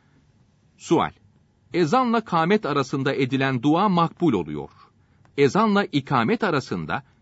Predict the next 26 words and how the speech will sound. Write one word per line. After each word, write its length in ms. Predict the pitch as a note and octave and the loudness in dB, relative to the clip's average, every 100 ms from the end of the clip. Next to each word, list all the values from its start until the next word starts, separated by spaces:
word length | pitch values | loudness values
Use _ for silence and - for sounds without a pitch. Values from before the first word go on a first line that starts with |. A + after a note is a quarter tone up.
| _ | _
sünnet 520 | - F3 G3+ A#3+ - | -2 2 2 0 -2
de 100 | F#2+ | -6
kılınıyor. 560 | - F2+ D2+ D2 C#2+ - _ _ _ _ _ | -4 -8 -6 -8 -12 -14 _ _ _ _ _
Sünnetle 640 | - D3 D3+ A#3 - G3+ | -2 0 2 0 0 -2
farz, 480 | F#3 C#3+ F2 - - _ _ _ | 0 -2 -4 -6 -20 _ _ _
farz 360 | - F#3+ A#3+ G3+ | -2 2 2 0
ile 280 | C#3+ D#3+ F3+ | -2 0 0
sünnet 440 | - C#3+ D3+ F3+ | 0 0 0 0
arasında 480 | G#2+ G#2 - G2+ F#2 | -2 -4 -2 -4 -6
konuşmak 600 | - B2 A#2 - C3+ - | -4 -2 -2 0 -2 -2
gibi 260 | - D#2 - _ _ _ | -6 -8 -10 _ _ _
dua 280 | A#2+ C3+ A#3 | 2 4 4
etmek 420 | G#3+ - G2+ F2 | 2 0 -4 -4
de 120 | A#2 D3 | -8 -8
sünnetin 540 | - D3+ D#3+ - A3 | -2 0 0 0 -2
sevabını 600 | - D#3 D3 C#3+ C#3+ C#3 | 0 2 4 2 2 2
yok 240 | D3+ A3 | 2 2
ettiğine 400 | G#3 - C#3+ G#2 | 0 -2 -2 -2
göre 340 | F2 E2+ C#2+ C#2+ _ _ _ _ - | -2 -6 -6 -8 _ _ _ _ -2
ezanla 440 | B2+ E3+ A#3+ A3 | 0 2 2 2
ikamet 560 | G3+ D3+ D#3+ A#2 G#3 G#3+ | 0 -2 0 0 0 0
arasında 440 | E3+ D#3 D#3 D3 | -2 -2 -2 -2
ne 200 | G3 G3 | 0 0
zaman 380 | G#3+ C4 A3 C3+ | 0 2 0 0
dua 260 | G#2 F#2 D#2 | 0 0 -2
edeceğiz? 640 | D#2 D#2 - F2+ - | -6 -10 -10 -12 -12